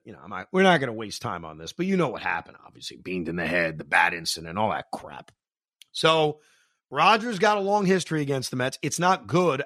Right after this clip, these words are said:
outside of <laughs> Game two of the World Series. I shouldn't leave that out. I'm giving all these brutal Roger Clemens versus the Mets stats,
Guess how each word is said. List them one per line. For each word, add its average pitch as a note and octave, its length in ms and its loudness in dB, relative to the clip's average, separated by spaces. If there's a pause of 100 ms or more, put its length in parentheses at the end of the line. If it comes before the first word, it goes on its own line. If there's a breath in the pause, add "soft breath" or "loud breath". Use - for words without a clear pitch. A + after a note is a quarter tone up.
outside D#3+ 580 2
of A2+ 160 -10
<laughs> - 100 -14
Game A#2+ 160 -10 (140)
two - 80 -10 (140)
of - 120 -8
the G3 80 -14
World F3 360 -20
Series. - 540 -18 (260 loud breath)
I C#4 60 6
shouldn't A3+ 340 2
leave G#3 200 2
that D#3 200 0
out. F3 220 0 (200 loud breath)
I'm G#3 140 4
giving A3 260 6
all - 220 -2
these A3 320 4 (420 soft breath)
brutal B3 680 8
Roger G#3 440 6
Clemens G3+ 460 4
versus F3+ 360 2
the E3+ 100 0
Mets F#3 320 2
stats, D#3 360 0